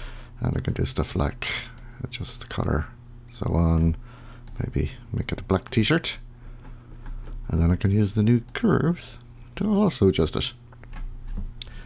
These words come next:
Okay, so that is masking. So the second thing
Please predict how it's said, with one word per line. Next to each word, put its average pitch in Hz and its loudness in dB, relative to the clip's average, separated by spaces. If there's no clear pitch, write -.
Okay, 208 4
so 135 6
that - 6
is 101 8
masking. 104 6
So 127 8
the 127 2
second - 2
thing 117 4